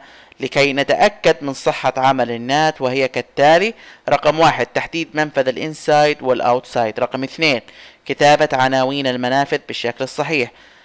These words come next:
والتأكد من أن هذه المنافذ تعمل. رقم ثلاثة، التأكد من العناوين أو المنفذ في النات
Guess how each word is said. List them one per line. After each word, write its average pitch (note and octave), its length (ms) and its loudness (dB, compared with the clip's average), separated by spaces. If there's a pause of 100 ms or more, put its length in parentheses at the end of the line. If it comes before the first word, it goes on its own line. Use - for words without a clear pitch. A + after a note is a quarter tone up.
(180)
والتأكد C3 720 2
من B2 100 -4
أن A#2+ 200 -2
هذه B2 200 -2
المنافذ A#2 440 -6 (120)
تعمل. C3 360 2 (380)
رقم B2+ 280 0
ثلاثة، D#3 460 4 (260)
التأكد C#3+ 600 2
من C3 100 -4
العناوين B2 680 -2
أو A#2+ 180 -4
المنفذ B2 420 -4
في B2+ 420 -8
النات A#2 340 -6